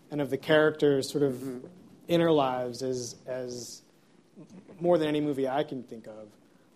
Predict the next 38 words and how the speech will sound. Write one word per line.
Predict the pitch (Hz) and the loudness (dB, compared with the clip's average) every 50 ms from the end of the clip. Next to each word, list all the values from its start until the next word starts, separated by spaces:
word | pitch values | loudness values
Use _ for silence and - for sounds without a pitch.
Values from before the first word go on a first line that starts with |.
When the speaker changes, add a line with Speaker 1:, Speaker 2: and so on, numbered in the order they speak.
| _ _ | _ _
Speaker 1:
um, | 139 135 135 | -10 -8 -6
where | 131 131 | -4 -2
they | 139 139 | -2 -2
were | 131 | -2
as | 127 120 | -4 -6
integral | 131 131 123 - 139 139 131 135 131 | -8 -10 -6 -4 -4 -2 -2 -4 -6
to | 127 - 135 | -4 -8 -6
the, | 123 131 127 123 127 120 120 120 117 | -4 -4 -4 -4 -6 -8 -10 -12 -10
to | - 135 | -8 -8
the | 131 127 | -8 -8
environment | 127 120 123 123 127 127 127 127 123 | -8 -8 -10 -8 -8 -8 -10 -10 -10
of | 113 | -12
the | 113 | -14
filmmaking | 113 - 147 147 143 135 120 - 113 110 - | -14 -10 -8 -8 -8 -8 -10 -12 -14 -18 -16
too. | - - 139 107 - - _ _ _ _ _ _ _ _ _ _ _ _ - | -12 -12 -12 -12 -14 -20 _ _ _ _ _ _ _ _ _ _ _ _ -8
Um, | 135 135 127 135 | -6 -6 -6 -4
and | 135 143 156 | -2 0 2
that | 165 185 196 | 4 4 2
was | 233 214 - | 2 -4 -4
one | 139 151 151 147 | -4 -4 -4 -4
of | 135 | -4
the | 135 120 120 | -6 -6 -2
reasons | 139 147 143 131 139 131 | 0 0 0 0 -4 -8
that | - 131 120 - - - | -8 -10 -10 -10 -10 -8
I, | 135 151 - 135 | -8 -6 -6 -6
I | |
think | - - - 160 147 156 | -4 -2 -2 -2 -2 -2
that | - 147 | -2 -2
a | 143 | -2
lot | 139 131 127 139 151 | -2 0 0 0 -2
of | 156 151 | -2 -4
people | 147 143 143 139 | -6 -6 -6 -6
responded | 131 127 - - 135 131 131 131 131 | -6 -6 -10 -10 -10 -10 -8 -8 -10
to | 123 | -8
Friday | - - 139 135 135 | -4 -4 -2 -2 -2
Night | 131 127 120 131 | -4 -6 -4 0
Lights | 151 180 196 175 175 - | 2 2 2 0 -2 -6
was | 139 139 139 135 127 117 110 - | -4 -2 -2 -2 -4 -6 -10 -14